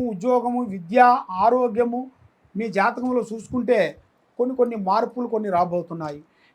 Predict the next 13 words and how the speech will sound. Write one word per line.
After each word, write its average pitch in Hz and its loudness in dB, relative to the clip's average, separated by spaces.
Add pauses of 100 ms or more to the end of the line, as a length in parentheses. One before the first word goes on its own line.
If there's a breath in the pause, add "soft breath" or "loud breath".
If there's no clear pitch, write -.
(100)
పెళ్ళిళ్ళు 262 4
కానీ, 240 6
గృహప్రవేశాలు 240 2
కానీ, 220 4
ఆరోగ్య 226 0
విషయాలు 233 0
కానీ 220 -2 (400)
విజయవంతం 240 4
అయ్యే 220 4
మార్గాలు 220 6
ఉన్నాయి 185 4
మీకు, 165 -6
పర్వాలేదు. 175 -2